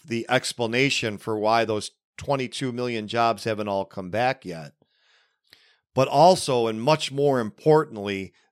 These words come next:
that you're producing less stuff. Whenever you start producing less than you used to produce, well, then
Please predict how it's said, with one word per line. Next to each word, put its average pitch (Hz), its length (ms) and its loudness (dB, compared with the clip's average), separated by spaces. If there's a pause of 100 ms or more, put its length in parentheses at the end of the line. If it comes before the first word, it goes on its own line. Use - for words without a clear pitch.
that 127 120 -4
you're 131 140 -4
producing 147 680 0
less 123 280 2
stuff. - 560 -2
Whenever 151 360 2
you 160 140 2
start 143 420 2
producing 147 540 0
less 127 400 2
than 117 240 -2
you 113 80 -4
used 127 320 -4
to 117 60 -8
produce, 117 680 0 (380)
well, 123 100 -2
then 127 300 0